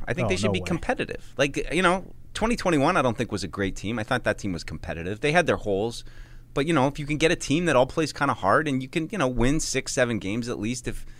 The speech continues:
Speaker 2: Oh, okay.
Speaker 1: you know, that
Speaker 2: Okay.
Speaker 1: kinda thing. I'm just saying competitive.
Speaker 2: No,
Speaker 1: You know,
Speaker 2: I,
Speaker 1: like,
Speaker 2: yeah, I mean,
Speaker 1: it's not like this
Speaker 2: then
Speaker 1: year
Speaker 2: they were
Speaker 1: where it
Speaker 2: competitive
Speaker 1: was
Speaker 2: last
Speaker 1: like,
Speaker 2: year.
Speaker 1: ooh.
Speaker 2: Like, 'cause,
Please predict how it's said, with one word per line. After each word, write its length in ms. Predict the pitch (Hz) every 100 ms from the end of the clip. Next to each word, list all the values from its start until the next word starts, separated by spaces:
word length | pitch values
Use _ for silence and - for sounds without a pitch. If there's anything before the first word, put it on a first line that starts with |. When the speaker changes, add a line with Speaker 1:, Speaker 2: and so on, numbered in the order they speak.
| -
Speaker 2:
Oh, 180 | 196 165
okay. 160 | - -
Speaker 1:
you 80 | 147
know, 240 | 131 165
that 180 | 131 156
Speaker 2:
Okay. 60 | 147
Speaker 1:
kinda 140 | 135
thing. 240 | 104 107 120
I'm 80 | 165
just 160 | 226
saying 140 | 226 180
competitive. 500 | - - 123 82 240
Speaker 2:
No, 160 | 302
Speaker 1:
You 60 | 156
know, 140 | 151
Speaker 2:
I, 40 | 147
Speaker 1:
like, 160 | 135 240
Speaker 2:
yeah, 160 | 190
I 60 | 156
mean, 160 | 185 156
Speaker 1:
it's 120 | 156
not 200 | 185 175
like 220 | 165 143 123
this 180 | 160 165
Speaker 2:
then 120 | 190
Speaker 1:
year 40 |
Speaker 2:
they 60 | 190
were 60 | 190
Speaker 1:
where 40 |
it 40 |
Speaker 2:
competitive 440 | - 180 214 120 117
Speaker 1:
was 80 | 196
Speaker 2:
last 160 | 214
Speaker 1:
like, 120 | 113
Speaker 2:
year. 180 | 107 87
Speaker 1:
ooh. 80 | 165
Speaker 2:
Like, 240 | 160 123 120
'cause, 380 | 147 120 -